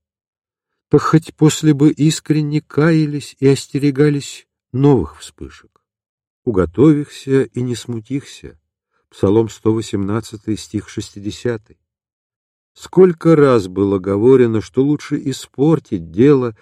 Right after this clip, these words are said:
чем повредить душе своей. Евангелие от Матфея,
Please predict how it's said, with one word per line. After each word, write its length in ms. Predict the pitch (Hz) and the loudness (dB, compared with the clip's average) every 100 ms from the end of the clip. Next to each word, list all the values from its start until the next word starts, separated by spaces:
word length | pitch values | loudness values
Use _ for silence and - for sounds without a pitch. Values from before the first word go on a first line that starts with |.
| _ | _
чем 260 | _ 113 95 | _ -2 -2
повредить 560 | 98 87 85 82 95 85 | -2 -4 -4 -4 -6 -6
душе 400 | 87 - 90 80 | -10 -8 -8 -8
своей. 560 | - 67 69 62 62 _ _ _ | -10 -18 -20 -20 _ _ _ _
Евангелие 600 | 87 95 107 98 101 101 | -2 0 0 0 -2 -2
от 100 | - | -6
Матфея, 680 | 92 87 - 104 107 92 | -10 -10 -6 0 0 -2